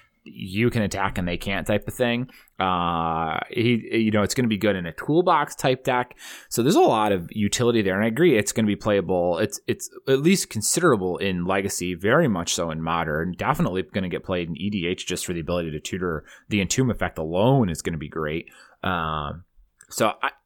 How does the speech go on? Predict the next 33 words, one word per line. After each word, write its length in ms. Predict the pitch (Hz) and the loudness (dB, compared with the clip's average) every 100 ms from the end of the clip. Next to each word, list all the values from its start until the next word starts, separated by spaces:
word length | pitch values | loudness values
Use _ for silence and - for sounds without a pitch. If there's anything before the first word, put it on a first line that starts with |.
| _ | _
I, 240 | 120 160 - - | 4 4 2 -8
I 200 | 110 139 | -8 -4
think 200 | 110 196 | 0 0
the 80 | - | 0
card 320 | - 156 95 | 2 2 2
has 220 | 76 - - - | -4 -12 -16 -8
definitely 480 | 120 175 - 85 80 | 0 0 0 -8 -6
got 240 | 82 - | -6 -6
legs. 500 | 92 95 76 69 - - - - - - | -4 -2 -2 -6 -12 -16 -20 -20 -4 2
I'm, 200 | 170 151 _ _ _ _ _ _ _ _ | 2 0 _ _ _ _ _ _ _ _
uh, 120 | 165 | -2
when 240 | 151 135 151 | 2 4 4
I 80 | 143 | 4
look 240 | 156 180 | 4 0
at 60 | - | 0
the 80 | |
price 420 | 214 - 120 127 127 | 0 2 4 4 2
of 120 | 110 | 0
four 240 | - 110 | 2 2
twenty-five, 800 | 107 107 92 90 73 71 76 85 - - - _ _ _ | 2 0 -2 -2 -4 -2 -4 -8 -14 -20 -20 _ _ _
I, 260 | 131 131 123 | 4 6 4
my 220 | 120 123 - | 2 0 2
only 400 | 175 170 185 190 | 6 6 8 4
concern 560 | 185 175 151 131 123 123 | 4 2 2 2 2 0
here 100 | 147 | -4
is 240 | 131 117 120 | -2 -2 -4
you 140 | 143 | -6
might 520 | 180 190 185 185 185 | -4 0 4 4 2
be 200 | 156 156 | 2 2
able 180 | 143 135 | 4 4
to 80 | 120 | 2
snag 480 | - 123 107 98 101 | 2 0 2 2 2
it 260 | 104 - | 2 0